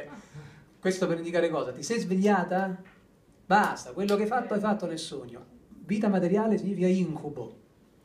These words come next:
E non è un sogno. C'era una canzone che diceva: "E non svegliatemi, se sarò prigioniero di un sogno", vabbè. <laughs> Reminiscenze dalla giungla. Questo non è neanche un so-, fosse un sogno,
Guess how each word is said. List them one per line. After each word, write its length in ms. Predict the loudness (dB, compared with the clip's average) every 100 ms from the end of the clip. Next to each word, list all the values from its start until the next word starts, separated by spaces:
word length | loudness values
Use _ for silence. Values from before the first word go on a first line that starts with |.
| _
E 120 | 2
non 340 | 4 4 2 2
è 80 |
un 160 | -2 -8
sogno. 380 | -10 -10 -14 -14
C'era 160 | -12 -10
una 100 | -10
canzone 380 | -12 -12 -12
che 80 | -12
diceva: 360 | -16 -16 -14 -12
"E 140 | -10
non 160 | -6 -6
svegliatemi, 1160 | -2 2 2 2 -2 -4 -6 -6 -8 -12 -16 -18 -20 -20 -20 -20 -20
se 180 | -16 -12
sarò 360 | -8 -6 -4 -4
prigioniero 580 | -6 -6 -4 -4 -4
di 60 | -8
un 100 | -12
sogno", 480 | -12 -10 -10 -12 -14
vabbè. 340 | -14 -14 -16 -18 -20 -18 -18 -18 -10
<laughs> 580 | -6 -6 -6 -12 -16 -14
Reminiscenze 920 | -12 -10 -10 -10 -10 -10 -8 -10 -10 -20 -20 -20 _
dalla 240 | -12 -10 -10
giungla. 580 | -8 -8 -8 -8 -10 -16 -20 -20 -20 -20 -20 -20 -10 -4 -4 -4 -12 -20 -20 -20 -20 _ _ _ _ _ _ _ _ _ _ _ _ _ -20 -20 -20 _ _ _ _ _
Questo 280 | -2 -2 0
non 140 | 2
è 60 | 2
neanche 340 | 2 0 -2
un 60 | -4
so-, 160 | -8 -6
fosse 300 | -4 -2 0
un 80 |
sogno, 680 | -2 -2 -2 -2 -4 -10 -16